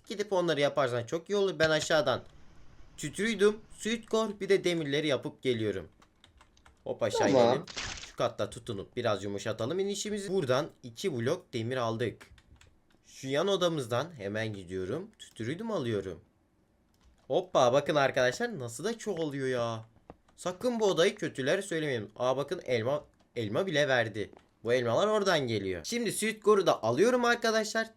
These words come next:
Speaker 1: Tüm listeyi tamamladım. Şimdi geldik arkadaşlar, buraya demirleri bıraktım.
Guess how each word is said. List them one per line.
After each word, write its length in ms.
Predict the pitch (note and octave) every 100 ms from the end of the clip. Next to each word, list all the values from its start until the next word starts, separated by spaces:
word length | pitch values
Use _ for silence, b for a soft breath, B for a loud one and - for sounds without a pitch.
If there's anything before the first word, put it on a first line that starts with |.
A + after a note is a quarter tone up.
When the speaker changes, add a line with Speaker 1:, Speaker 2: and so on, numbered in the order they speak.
| _ _ _
Speaker 1:
Tüm 280 | - B3+ A3
listeyi 400 | D3 - G#3 A3+
tamamladım. 800 | B2 A2+ A2 A2 G#2 G#2+ G#2+ F#2+
Şimdi 320 | - A#3+ A#3+ E3
geldik 340 | G#3 A#3 A#3
arkadaşlar, 720 | G#3 G3+ F#3 F3+ F3 F#3+ C#3+
buraya 320 | G3 G3 C3+
demirleri 540 | D3 E3+ D3 B2 A#2+ B2+
bıraktım. 500 | C#3 A#2+ - -